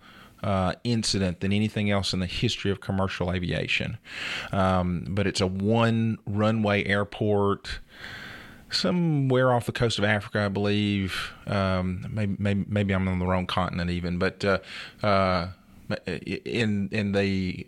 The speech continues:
it was dense fog. Um, this plane that was gonna,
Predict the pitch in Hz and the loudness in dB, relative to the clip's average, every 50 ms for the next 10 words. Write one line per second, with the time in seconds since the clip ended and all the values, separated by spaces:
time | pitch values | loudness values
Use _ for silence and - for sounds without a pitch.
0 | - - - 101 - - 92 - 110 104 - - 120 135 139 - - - - 113 | -10 -8 -6 -6 -4 -4 -4 -4 -4 -4 -2 2 4 4 4 4 0 0 4 6
1 | 110 107 107 107 107 107 104 101 - - - - - - - - - - - 107 | 8 8 8 8 6 4 4 2 -2 -8 -14 -18 -18 -16 -16 -16 -10 -4 0 2
2 | 104 101 98 98 95 95 92 - - - - - - - - - 110 107 104 110 | 4 4 4 4 2 2 -2 -4 -6 -12 -18 -20 -18 -14 -8 -6 -4 -2 0 0
3 | 101 - - - - - 131 123 123 127 123 120 113 - 107 95 110 110 104 95 | 0 -2 -4 -6 -4 0 2 4 4 4 4 2 2 0 -2 0 0 0 -2 -2